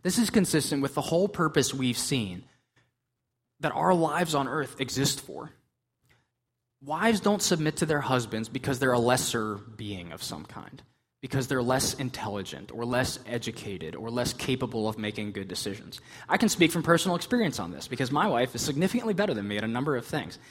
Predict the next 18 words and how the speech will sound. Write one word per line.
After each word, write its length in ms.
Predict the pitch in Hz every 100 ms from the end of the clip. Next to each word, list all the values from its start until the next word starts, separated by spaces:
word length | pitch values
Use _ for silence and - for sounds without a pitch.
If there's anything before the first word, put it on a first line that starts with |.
| - - -
She's 200 | 143 127
gentler, 500 | 123 135 170 202 285 - _ _ _
she's 180 | - -
kinder, 640 | - 139 170 185 208 - - _
she's 140 | - 107
better 200 | 131 175
looking, 460 | 151 117 95 95 - -
I 40 |
can 100 | 110
prove 220 | 120 135 143
it. 100 | - - - _ -
She's, 580 | - 165 147 143 139 - - - _ _ _ _ -
um, 460 | 127 127 123 113 -
she's 120 | 160
a 40 |
better 220 | 160 190 220
decision 420 | 160 170 170 220
maker 420 | 220 220 240